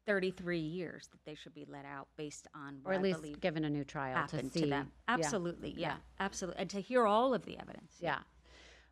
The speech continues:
Speaker 2: Well, it's interesting. It's too bad that Nancy Grace isn't on every night anymore because she always had a new story for us
Speaker 1: Oh,
Speaker 2: to follow and
Speaker 1: always.
Speaker 2: obsess
Speaker 1: And,
Speaker 2: with.
Speaker 1: and Tot
Speaker 2: <laughs>
Speaker 1: Mom, and, I mean, Jodi Arias, seven, we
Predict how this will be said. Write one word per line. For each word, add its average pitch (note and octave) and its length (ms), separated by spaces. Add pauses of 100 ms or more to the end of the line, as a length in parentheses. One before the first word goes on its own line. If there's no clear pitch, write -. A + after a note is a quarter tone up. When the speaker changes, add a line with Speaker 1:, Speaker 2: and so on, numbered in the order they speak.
Speaker 2:
Well, A3 400
it's A3 180
interesting. F3 460
It's F#3 260
too A3 140
bad F3 180
that F3+ 120 (140)
Nancy F3+ 300
Grace D#3+ 320
isn't D#3+ 180
on D3+ 220
every D3+ 240
night D3 240
anymore E3 380
because E3 260
she - 160
always E3+ 240
had E3 180
a E3+ 60
new D#3+ 460 (360)
story F#3 460
for F3 220
us D#3+ 140
Speaker 1:
Oh, - 40
Speaker 2:
to F3+ 100
follow E3+ 460
and D#3+ 160
Speaker 1:
always. D#3 160
Speaker 2:
obsess F3 300
Speaker 1:
And, F3+ 140
Speaker 2:
with. D3+ 180 (100)
Speaker 1:
and C#3+ 220
Tot A#3+ 420
Speaker 2:
<laughs> - 40
Speaker 1:
Mom, G3 580
and, D3+ 120 (300)
I A3 80
mean, F#3 200
Jodi A#3 420
Arias, F3 400
seven, B3 600
we B3+ 140